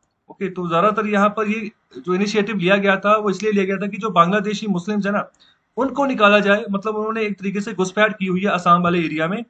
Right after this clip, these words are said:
जब ये नाइनटीन सेवेंटी वन की war हुई थी इंडिया और पाकिस्तान के बी-, बीच में, और जब बांग्लादेश बना था उस समय बहुत सारे बांग्लादेशी मुस्लिम्स असम के area में घुस गए थे, तो उनको निकालने के लिए यहाँ पर ऐसी exercise भारत सरकार कर रही थी, जिसके चलते ना असम के जो अपने लोग थे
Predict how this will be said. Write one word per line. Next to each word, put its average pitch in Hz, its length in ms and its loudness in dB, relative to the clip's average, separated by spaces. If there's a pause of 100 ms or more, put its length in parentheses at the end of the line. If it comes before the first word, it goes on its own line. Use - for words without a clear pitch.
(340)
जब 190 120 0
ये 226 100 0
नाइनटीन 180 300 2
सेवेंटी 202 340 0
वन 190 160 2
की 208 140 -2
war 196 240 4
हुई 180 180 2
थी 196 240 -2 (420)
इंडिया 180 260 2
और 196 80 6
पाकिस्तान 185 520 0
के 185 140 -2
बी-, 160 160 -6
बीच 175 200 -2
में, 208 80 0
और 202 180 0
जब 185 120 -2
बांग्लादेश 190 500 4
बना 151 180 -2
था - 100 -10
उस 175 220 -8
समय 208 140 0
बहुत 185 240 2
सारे 208 180 0
बांग्लादेशी 190 500 0
मुस्लिम्स 202 420 -4 (340)
असम 185 320 2
के 220 180 -2
area 196 240 2
में 208 200 -2
घुस 175 180 0
गए 190 160 2
थे, - 100 -8 (460)
तो 208 40 -6
उनको 233 260 2
निकालने 214 400 2
के 202 80 -8
लिए 214 100 -6
यहाँ 185 180 2
पर 190 100 -2
ऐसी 175 220 -2
exercise 175 380 -4
भारत 165 200 0
सरकार 170 280 -2 (140)
कर 156 100 -2
रही 190 160 0
थी, 196 120 -2
जिसके 196 240 -6
चलते 202 240 -4
ना 233 100 -2
असम 185 380 4
के 214 120 -10
जो 214 160 -10
अपने 202 320 -4
लोग 214 260 2
थे 214 60 -6